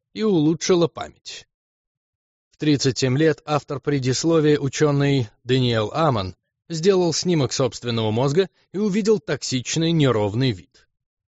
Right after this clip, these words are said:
Причина: плохие привычки. Фастфуд, диетическая газировка, недосып, непроработанные травмы, отсутствие упражнений, стресс. После двадцати лет практики его мозг выглядел здоровее и моложе.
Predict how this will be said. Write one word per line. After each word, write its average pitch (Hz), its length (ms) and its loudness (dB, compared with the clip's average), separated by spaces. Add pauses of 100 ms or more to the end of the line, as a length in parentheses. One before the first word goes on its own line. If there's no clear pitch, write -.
(120)
Причина: 214 580 -2
плохие 208 400 -2
привычки. 175 680 -6 (480)
Фастфуд, - 680 -6
диетическая 117 920 -4
газировка, 117 840 0 (260)
недосып, 151 720 0 (360)
непроработанные 143 880 0
травмы, 139 560 0
отсутствие 127 560 -2
упражнений, 131 840 0 (240)
стресс. - 720 -4 (540)
После 165 340 0
двадцати 139 440 0
лет 120 220 0
практики 123 460 -6
его 113 240 2
мозг 123 300 -2
выглядел 135 460 0
здоровее 107 580 0
и 107 40 0
моложе. 127 520 -4